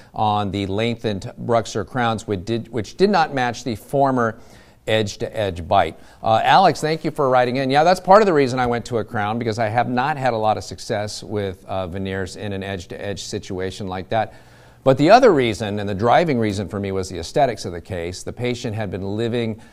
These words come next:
uh, with those dark tetracycline teeth for decades, and his prime motivation was to get rid of that color. That's really what he wanted to do. The diagnostic wax-up was set up with that overbite that you saw, and he liked how that looked as well. So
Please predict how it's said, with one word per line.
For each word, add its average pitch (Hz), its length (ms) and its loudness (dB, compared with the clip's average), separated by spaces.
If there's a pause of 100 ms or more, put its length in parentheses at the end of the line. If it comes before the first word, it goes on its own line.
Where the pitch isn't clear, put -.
(180)
uh, 92 60 -4
with 95 120 -6
those 87 220 -8
dark 110 320 -2
tetracycline 104 800 -6
teeth 101 240 -8
for 85 140 -10
decades, 87 600 -6
and 87 100 -8
his 85 100 -10
prime 147 400 -4
motivation 117 800 -2 (260)
was 104 200 -6
to 113 100 -4
get 110 300 0
rid 110 220 0
of 101 100 2
that 85 260 -4
color. 92 320 -4
That's 92 260 -6
really 101 280 -2
what 87 180 -4
he 92 120 -6
wanted 85 340 -6
to 82 60 -8
do. 165 340 2 (340)
The 113 160 -4
diagnostic 135 720 2
wax-up 127 500 2
was 127 420 2
set 139 280 4
up 147 260 4
with 117 280 -2
that 110 220 2
overbite 104 560 -2
that 95 220 -4
you 92 80 -6
saw, 107 300 0
and 98 120 -6
he 107 180 -6
liked 95 400 -4
how 90 160 -6
that 85 200 -6
looked 87 260 -8
as 85 220 -10
well. 98 280 0
So 107 260 -2